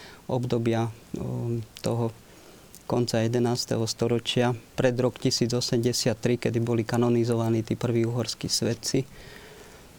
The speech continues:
O, ja som sa náhodou dostal k,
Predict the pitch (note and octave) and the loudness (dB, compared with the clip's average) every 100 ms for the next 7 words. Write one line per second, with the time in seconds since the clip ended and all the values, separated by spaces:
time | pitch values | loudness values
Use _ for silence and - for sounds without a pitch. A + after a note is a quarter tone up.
0 | - - - - - B2+ B2 B2 B2 B2 | -20 -20 -20 -16 -10 -6 -4 -2 -2 -2
1 | B2 B2 A2+ - - - - - - - | -2 -2 -6 -10 -16 -16 -16 -16 -18 -16
2 | - - C#3+ D3 - C#3+ C#3+ C#3 B2+ B2 | -4 -2 2 2 2 2 4 4 4 4
3 | B2+ - - A#2+ A#2 - | 2 0 0 0 0 -2